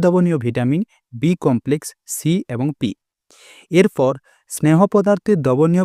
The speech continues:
ভিটামিনের বৈশিষ্ট্য, যেটা কিন্তু আগের ভিডিওতে আমরা কিছুটা বলেছি,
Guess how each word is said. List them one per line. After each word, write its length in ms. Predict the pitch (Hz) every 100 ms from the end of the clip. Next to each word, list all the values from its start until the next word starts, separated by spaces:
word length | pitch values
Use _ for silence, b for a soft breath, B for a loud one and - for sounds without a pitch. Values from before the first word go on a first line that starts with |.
| 127
ভিটামিনের 480 | 131 135 139 156 175 123
বৈশিষ্ট্য, 480 | 107 120 - - - _ _ -
যেটা 180 | 131 170
কিন্তু 240 | 185 180 202 - 123
আগের 220 | 127 156 143
ভিডিওতে 320 | 151 160 156 160
আমরা 160 | 143 143
কিছুটা 300 | - - 135 131
বলেছি, 300 | 143 170 -